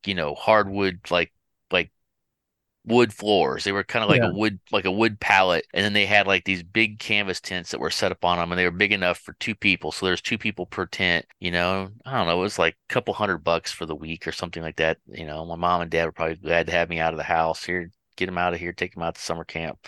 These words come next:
Speaker 2: I almost got my fingers chopped off at a Cub camp.
Speaker 1: Well, there you go.
Speaker 2: Yeah, we were chopping firewood, and then the, this guy named Chad was chopping wood with me. So I was doing a couple, I was doing a hit, he was doing a hit, I was doing a hit. And then I went down to grab, like, the kindling that had
Speaker 1: Oh,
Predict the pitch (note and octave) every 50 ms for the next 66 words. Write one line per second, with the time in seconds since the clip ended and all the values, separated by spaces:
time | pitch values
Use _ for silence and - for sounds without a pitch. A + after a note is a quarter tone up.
0 | - - - - - - - B2+ C3+ E3 F3+ F3 - - D#3+ C3 A2+ G#2+ - -
1 | D3 E3+ F3+ F3+ D3 - - C3 A2+ G#2+ - B2 G#2+ G#2 - F#2 - - - F#2
2 | F#2 - - F#2+ E2 G2 A2 - - _ _ _ _ _ _ _ _ _ _ _
3 | F2+ F#2+ F2+ F2+ F2+ A2+ D#3 C3 E2 E2 E2 E2+ F#2 A2 - - A2+ C#3+ D#3+ D#3
4 | C#3+ C#3 B2 A#2+ - - C#3+ C#3 C3+ A#2+ - - C3+ C3+ C#3 C#3 C#3+ D3 D3 D3+
5 | D3 C3+ A#2+ A2+ A2 A2 G#2+ G#2+ G#2+ G#2 G#2 - _ _ _ _ _ _ _ _
6 | _ A#2 A#2 F#2 - - - - - _ - _ - A2+ - - C3 B2+ B2+ A#2+
7 | A2 G#2+ - - B2 A#2+ B2+ B2+ A#2 A2 - - C3 A#2+ A#2 G#2 G#2+ A#2 A#2+ A#2+
8 | A#2+ C3+ B2 - D3 D3+ C#3 - G2 G#2+ A#2+ A#2+ G#2+ - C3 B2+ B2+ - - -
9 | - - - - _ _ - D3+ C#3 - C#3 A#2+ C3 - C3 C3+ C#3+ B2+ B2+ C3+
10 | C#3 C3 A#2+ G#2+ C#3+ C#3+ C#3 A#2 B2+ B2+ B2 A#2 B2 B2+ B2 B2 A2+ C3 C3 B2
11 | A2 A2 B2+ A#2 A#2+ B2+ A#2+ A#2+ A2+ C3 C3 C3 C3 - - - - _ _ _
12 | _ C3+ C3 C3 B2+ A#2+ A2+ B2 C#3+ D#3 C#3 C#3+ C3+ B2+ A#2+ G#2+ - A2+ A2+ A#2
13 | B2 C#3 C#3 B2 B2 A#2 G#2+ - A2+ - - - C#3 C#3 D3+ D#3 D3 B2 A2 A#2+
14 | A#2 A2 G#2 G2+